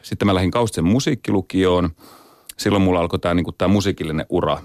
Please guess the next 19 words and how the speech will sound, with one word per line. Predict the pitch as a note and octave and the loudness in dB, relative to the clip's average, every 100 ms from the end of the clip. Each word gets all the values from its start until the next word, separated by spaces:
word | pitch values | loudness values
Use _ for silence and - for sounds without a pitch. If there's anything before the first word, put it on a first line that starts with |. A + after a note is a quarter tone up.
| G2 _ | -14 _
ura | F2 D2+ | -4 -2
vahvistumaan, | D#2 D2+ D#2 - D#2 D2 | -2 -2 -6 -4 -2 -2
että | D2+ - | -4 -4
tää | D#2 D#2 | -2 -2
on | D#2 | -2
se | F2 | -2
ala, | E2+ D#2 | 0 0
mitä | D2 D2+ D2 | 0 -2 -4
mä | D2+ | -2
haluan | D2+ D#2 D2 | -2 -2 -2
tehdä. | E2 D#2 D2 | -2 -2 -2
Mutta | D2 C#2+ - | -4 -4 -6
et | - | -4
kyllä | G2+ | 0
mä | G#2 | 0
pikkupoikana | G#2 A#2+ - D#2+ E2+ D#2+ D#2+ | 0 -2 -2 -2 0 0 -2
jo | D#2 | -2
käsikirjoitin | D#2 F2 E2+ D#2 D#2 D#2 D#2 | -2 -2 -2 -2 -4 -4 -2
ja | D2+ | -2